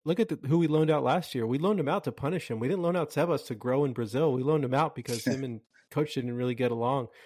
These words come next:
Speaker 1: I don't think we've had a successful loan out story in, with Dynamo.
Speaker 2: <laughs>
Speaker 1: Um, I mean, that's something we'd have to look back to. That might be one of our, our short videos that we're coming out with. But, um, yeah, I, I don't, I don't see a situation where it's good to loan somebody out.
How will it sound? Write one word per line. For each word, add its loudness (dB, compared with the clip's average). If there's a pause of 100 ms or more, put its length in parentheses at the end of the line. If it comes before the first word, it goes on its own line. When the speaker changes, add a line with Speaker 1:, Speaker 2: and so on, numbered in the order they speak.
(180)
Speaker 1:
I -2
don't 2
think 0
we've 0
had 0 (180)
a -4
successful -4
loan 0
out -4
story -2 (360)
in, -4 (100)
with -4
Dynamo. -2
Speaker 2:
<laughs> -10 (580)
Speaker 1:
Um, -4 (180)
I -4
mean, 2
that's 0
something 0
we'd 0
have -4
to -10
look -4
back 0
to. -2
That 2
might 0
be -2
one -2
of -6
our, -6 (160)
our -4
short 0
videos 2
that -2
we're -4
coming 0
out 0
with. 0 (400)
But, -2
um, -6 (240)
yeah, 2
I, 0
I 2
don't, -2 (340)
I -4
don't 0
see 2
a 6
situation 0
where 2
it's -2
good -2
to -4
loan -2
somebody -2
out. 2